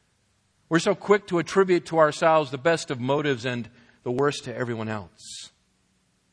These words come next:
And yet, O Lord, in order to walk in godliness, we must see ourselves as you see us. Because that's why Christ came.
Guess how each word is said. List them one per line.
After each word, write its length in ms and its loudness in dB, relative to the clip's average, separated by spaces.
And 160 -4
yet, 140 4
O 140 2
Lord, 400 2
in 80 -6
order 360 0
to 460 -4
walk 280 6
in 140 -8
godliness, 720 0
we 120 -4
must 240 0
see 140 -2
ourselves 640 2
as 240 -2
you 140 -6
see 240 -4
us. 240 -4
Because 240 -6
that's 300 2
why 100 -4
Christ 420 -6
came. 360 -8